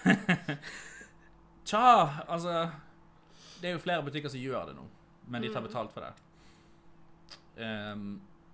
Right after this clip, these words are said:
Speaker 1: Fodora, for eksempel, de har jo fått sin egen dagligvarebutikk nå.
Speaker 2: Den går ikke ut til meg vel lenger.
Speaker 1: Den går ut til meg.
Speaker 2: Det er veldig irriterende, fordi at, eh, det er liksom sti-, det er liksom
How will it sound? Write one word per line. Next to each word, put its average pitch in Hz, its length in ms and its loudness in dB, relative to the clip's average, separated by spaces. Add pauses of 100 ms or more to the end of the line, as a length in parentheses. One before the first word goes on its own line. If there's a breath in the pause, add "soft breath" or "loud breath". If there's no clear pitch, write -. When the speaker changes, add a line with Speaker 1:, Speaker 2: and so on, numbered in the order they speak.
(480)
Speaker 1:
Fodora, 127 500 -4
for 110 100 -10
eksempel, 98 420 -8
de 110 100 -6
har 110 120 -4
jo - 20 -8 (100)
fått - 60 -16
sin 101 140 -8
egen 98 360 -8
dagligvarebutikk 95 1300 -10
nå. 117 160 -8 (240)
Speaker 2:
Den 285 160 -4
går 277 120 -8
ikke 294 240 -10
ut 233 80 -12
til 247 100 -12
meg 214 200 -6
vel 226 100 -6
lenger. 262 260 -12 (200)
Speaker 1:
Den 131 100 -8
går 117 100 -6
ut 131 80 -8
til 131 80 -6
meg. 110 260 -6 (1120 loud breath)
Speaker 2:
Det 302 100 4
er 330 80 8
veldig 294 180 2
irriterende, 247 380 -2 (160)
fordi 262 200 -2
at, 233 320 -4
eh, 220 420 0 (1120)
det 240 80 0
er 226 200 2
liksom 220 260 -4
sti-, - 280 -8 (520 loud breath)
det 226 80 -4
er 226 120 0
liksom 220 280 -6